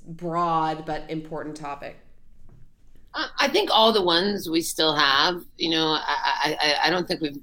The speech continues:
Speaker 2: made as much progress as we would all like to think, unfortunately. So I think we have to continue to wave those banners. But my eye looks toward, looks really towards young people now and, and, and how we shift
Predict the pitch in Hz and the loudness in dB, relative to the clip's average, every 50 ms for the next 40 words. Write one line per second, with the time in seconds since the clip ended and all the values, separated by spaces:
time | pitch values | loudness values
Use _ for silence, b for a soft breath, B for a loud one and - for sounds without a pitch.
0 | - 151 147 143 143 139 143 147 139 - - - 139 139 139 143 143 143 - 139 | -2 2 2 2 2 0 -2 -2 -2 -2 2 4 4 4 6 4 2 2 2 0
1 | 131 135 127 123 127 127 127 135 135 131 127 131 131 131 127 127 - - 127 - | -2 -2 -2 -2 -2 -2 0 2 4 6 6 6 6 4 2 0 -4 -8 -4 0
2 | - 104 123 165 165 - - - 143 - - 117 113 113 - 143 143 151 160 175 | 0 2 2 2 0 0 -2 -2 -2 -2 0 2 2 2 0 -2 -2 -2 0 2
3 | 185 180 180 156 139 131 - 139 123 139 143 131 - - - - - 131 127 - | 2 2 2 2 0 0 0 -4 -2 -2 -2 -2 -2 -6 -8 -6 -4 -4 -4 -4
4 | 135 135 127 123 127 120 120 120 120 120 117 113 123 123 120 - - 127 120 123 | -4 -2 0 2 2 4 4 4 4 4 4 2 2 2 0 0 2 2 4 6
5 | 120 123 123 135 143 - - B B B B B B B B B B B B - | 6 6 4 4 2 -2 -8 B B B B B B B B B B B B 4
6 | 233 240 247 254 262 254 262 269 277 269 262 254 240 240 - - - 233 233 226 | 6 8 8 8 6 6 6 6 4 4 4 4 2 2 0 0 2 2 2 4
7 | 220 220 208 196 - - 208 202 160 - - 196 202 202 196 175 - 196 185 180 | 4 2 2 0 -2 -2 -2 -2 -2 -2 -2 -2 0 0 0 0 0 -2 -2 -2
8 | 165 - - 156 160 156 156 160 - - 143 123 104 117 113 117 113 104 104 - | -2 -2 -2 0 2 2 2 0 0 -2 -2 -2 -2 -4 -4 -4 -4 -6 -8 -10
9 | - - - - 135 131 135 139 139 - 135 139 135 135 135 - - 131 135 151 | -14 -14 -8 -6 -6 -4 -4 -6 -6 -2 -2 -2 -2 -4 -6 -4 -2 -2 -2 0
10 | 147 165 156 156 160 156 160 156 151 - - - 156 151 151 - | 2 4 6 6 8 8 8 8 6 6 4 4 4 2 2 -2